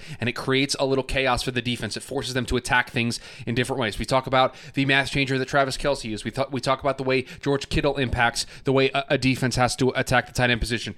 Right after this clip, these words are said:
Darren Waller, when he is healthy, does also provide that same type of impact to a team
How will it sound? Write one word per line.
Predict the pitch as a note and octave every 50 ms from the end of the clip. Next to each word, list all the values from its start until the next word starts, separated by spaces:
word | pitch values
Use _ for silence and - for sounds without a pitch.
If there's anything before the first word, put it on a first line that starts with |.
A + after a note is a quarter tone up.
| - - - -
Darren | A#2 B2+ C#3 D#3 E3 E3+
Waller, | E3+ D#3 D#3 D3+ D3 C#3
when | B2 C3+ C#3 C3+
he | C3 C#3+ D3
is | C#3 -
healthy, | - C#3+ C3+ B2+ - - A#2 A2+ G#2+ - - - - - - - - D#3+ C#3 A2
does | - C#3+ C#3+ D3+ D#3 C#3+ -
also | - - C3+ C#3 C3+ - - C#3+ C3
provide | - - C3 B2 A2+ B2+ B2 B2 A#2+ A2+
that | B2 A#2+ B2 -
same | - - C#3 C3+ C3
type | C3 - C3 B2+ B2+ -
of | C3+ A#2+ -
impact | - C3+ B2 A#2+ - A#2+ A2 - -
to | - C3 B2
a | A#2+
team | - - C3+ B2+ A#2+ A#2+ A2+